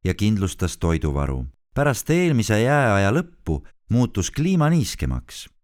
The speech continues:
Metsade levikuga halvenesid mammutite elutingimused. Viimased mammutid kadusid Siberis umbes kümme tuhat aastat tagasi. Enamik hästi säilinud mammutitest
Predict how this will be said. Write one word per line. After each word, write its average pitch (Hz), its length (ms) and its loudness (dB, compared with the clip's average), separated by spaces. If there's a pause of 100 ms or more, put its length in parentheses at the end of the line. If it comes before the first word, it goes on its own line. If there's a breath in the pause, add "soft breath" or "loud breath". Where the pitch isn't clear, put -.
(140)
Metsade 139 540 0
levikuga 123 580 -2 (160)
halvenesid 104 600 2
mammutite 101 680 0
elutingimused. 82 920 -2 (240)
Viimased 95 480 0
mammutid 135 560 0 (160)
kadusid 151 480 0
Siberis 104 400 0
umbes 92 400 0
kümme 147 300 2
tuhat 82 320 -2
aastat 92 460 -2
tagasi. 60 480 -6 (880)
Enamik 170 400 2
hästi 139 420 0
säilinud 104 500 2
mammutitest 135 800 -2